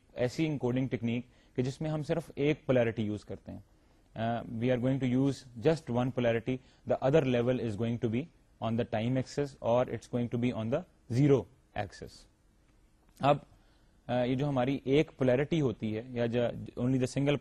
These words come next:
polarity that we actually try to work with، یہ پولیرٹی جو ہے، this is normally assigned to the one or the binary one، اور ہمارا جو، آ، دوسری بائنری اسٹیٹ ہے جو کہ زیرو ہے، that we, we normally assign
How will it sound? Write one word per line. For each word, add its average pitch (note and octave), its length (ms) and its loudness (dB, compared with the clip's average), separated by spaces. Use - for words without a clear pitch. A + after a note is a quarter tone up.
polarity A#2+ 320 0
that A#2 220 -2
we A#2+ 40 0
actually A#2 380 -2
try A#2 180 2
to A2 100 0
work A2+ 280 0
with، A2+ 120 0
یہ C#3+ 120 2
پولیرٹی C#3 440 0
جو C3+ 140 -2
ہے، C3+ 240 0
this A#2+ 320 -4
is B2 80 -2
normally C3+ 540 2
assigned A#2+ 380 -2
to A#2 60 -2
the B2+ 160 2
one A2+ 240 2
or G#2 120 0
the G#2 180 -2
binary A#2+ 400 2
one، A2 160 -2
اور A#2+ 280 4
ہمارا A#2 360 2
جو، B2 260 0
آ، A2 240 -4
دوسری C#3 440 2
بائنری A#2+ 280 4
اسٹیٹ A#2+ 380 -2
ہے A#2+ 140 2
جو A#2+ 160 2
کہ B2 120 2
زیرو A#2 340 4
ہے، A#2+ 160 -2
that B2+ 160 8
we, B2 280 2
we A#2 80 -2
normally A#2 380 2
assign A#2 420 0